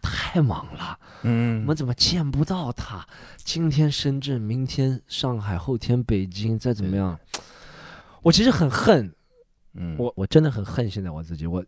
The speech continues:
Speaker 1: 前，自从那个女生那个事情之后，是吧？我真的很恨我现在自己，我真的停不下来。但我觉得现在一停，我就认输了。
Speaker 2: 嗯。
Speaker 1: 我这两天真的，而且我这两天，就像今天我们去苏州演出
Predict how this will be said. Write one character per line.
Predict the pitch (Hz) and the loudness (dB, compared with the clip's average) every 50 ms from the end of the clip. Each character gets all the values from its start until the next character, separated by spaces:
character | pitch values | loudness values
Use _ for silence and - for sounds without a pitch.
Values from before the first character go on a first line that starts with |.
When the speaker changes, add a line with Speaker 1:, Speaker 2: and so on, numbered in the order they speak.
| _ _ | _ _
Speaker 1:
前， | - - - - - - _ | -8 -6 -6 -6 -8 -12 _
自 | - - | -8 -4
从 | 156 127 127 135 | 0 0 2 2
那 | 139 | 4
个 | 131 127 | 4 4
女 | 123 117 101 | 2 2 -2
生 | 98 - 127 | 0 0 0
那 | 139 135 | 0 0
个 | 120 | -2
事 | 110 - - | -2 -4 -6
情 | 101 - 98 92 | -6 -6 -6 -6
之 | 87 | -6
后， | 95 95 101 85 | -6 -8 -8 -8
是 | 87 | -8
吧？ | 85 67 64 - - _ | -8 -8 -8 -12 -14 _
我 | - 101 - - | -6 -6 -6 -6
真 | _ - 135 135 | _ 0 2 4
的 | 139 139 | 6 4
很 | 117 95 - - 87 | 4 2 0 -2 -4
恨 | 82 - - - 101 | -4 -6 -6 -6 -6
我 | 90 78 71 | -6 -6 -8
现 | - 82 | -10 -10
在 | 78 73 73 | -10 -10 -10
自 | 73 76 | -12 -12
己， | 69 71 67 | -14 -14 -16
我 | 76 82 101 - - _ | -14 -14 -14 -16 -14 _
真 | - 147 143 | 4 6 6
的 | 143 | 6
停 | - - - 101 92 | 4 2 0 -2 -6
不 | 98 | -6
下 | 98 90 | -6 -6
来。 | 90 98 | -6 -2
但 | - 147 151 | 0 2 2
我 | 139 117 | 4 2
觉 | 110 - 123 | 2 2 4
得 | 120 127 | 4 4
现 | 127 147 | 4 2
在 | 143 135 | 0 0
一 | - 190 156 | 0 0 -2
停， | - - - - - - - 170 202 - - - - - - - - | -2 -2 -8 -8 -8 -10 -12 -12 -14 -14 -16 -20 -20 -20 -20 -20 -12
我 | - 104 | -6 -4
就 | 107 113 | -2 2
认 | 117 127 135 110 | 4 4 4 4
输 | 90 - - - 107 101 | 4 -2 -8 -12 -12 -10
了。 | 101 87 82 - _ _ _ _ _ - | -10 -12 -12 -16 _ _ _ _ _ -4
Speaker 2:
嗯。 | 107 117 120 120 113 107 98 90 82 82 82 _ _ _ _ _ _ _ _ _ _ _ _ _ _ _ | -2 0 0 0 -2 -4 -8 -10 -12 -16 -20 _ _ _ _ _ _ _ _ _ _ _ _ _ _ _
Speaker 1:
我 | 113 113 | -6 -6
这 | - - 165 | -4 -2 -4
两 | 156 107 107 | -4 -4 -4
天 | 98 117 117 120 | -4 -6 -6 -4
真 | - - 151 | 0 2 2
的， | 147 | 2
而 | 127 85 104 143 | 2 0 -2 0
且 | 139 156 135 - - - - - - - - - | 0 0 -2 -2 -6 -18 -20 -20 -20 -20 -14 -14
我 | 117 | -6
这 | - 160 | -2 -2
两 | 143 | -2
天， | 123 123 139 135 - 117 123 - | 0 0 -2 -4 -6 -12 -20 -8
就 | - 156 | -6 -2
像 | 139 147 | -2 0
今 | 135 143 | -2 0
天 | 143 147 | 0 0
我 | 147 127 | -2 -2
们 | 107 | -4
去 | 101 113 | -6 -8
苏 | 107 - 123 | -8 -6 -4
州 | 120 131 | -2 -2
演 | 127 101 82 82 | -2 -2 -4 -6
出 | - - - 98 - | -8 -10 -12 -12 -12